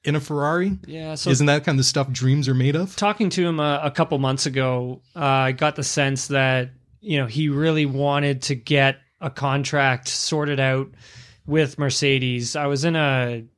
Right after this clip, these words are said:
Speaker 2: I was in an interview with him, and he had talked a lot about wanting to be, eh, when his F one career was over, really wanting to be a part of the Daimler Group and being a big part of helping Mercedes,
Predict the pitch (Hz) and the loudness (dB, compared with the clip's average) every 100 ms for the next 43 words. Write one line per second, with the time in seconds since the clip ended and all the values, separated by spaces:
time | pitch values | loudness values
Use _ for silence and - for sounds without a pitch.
0 | _ _ - 127 202 170 131 139 123 127 | _ _ -6 0 2 2 0 0 -2 -2
1 | 127 127 131 120 120 123 - 143 135 131 | -2 -4 -4 -6 -8 -12 -10 -4 -2 -2
2 | 127 - 147 131 151 156 170 151 143 139 | -4 -2 -2 2 2 2 2 2 2 2
3 | 139 139 135 - - - _ 147 156 170 | 0 0 -2 -6 -20 -20 _ -2 0 2
4 | 160 160 135 151 151 147 143 135 127 _ | 2 0 0 2 4 4 2 -2 -6 _
5 | _ _ 175 165 - - 220 185 202 160 | _ _ -4 -4 -6 -14 -2 2 2 2
6 | 202 226 196 208 180 180 175 175 151 139 | 2 0 0 0 0 -2 0 0 0 2
7 | 139 143 135 131 127 - 147 160 156 147 | 2 2 0 -2 -4 -8 0 2 2 2
8 | 135 147 147 139 139 131 139 131 139 131 | 0 0 0 -2 -2 0 -2 -2 -2 -2
9 | 127 127 123 127 123 123 123 123 - _ | -2 -2 -2 -2 -4 -4 -6 -8 -12 _
10 | - - - 143 156 165 165 139 156 135 | -20 -20 -8 -2 2 2 2 2 -2 -2
11 | 143 143 131 131 135 139 131 127 - 139 | 0 0 2 0 0 0 -2 -2 0 0
12 | 131 131 123 - | 2 0 -2 -6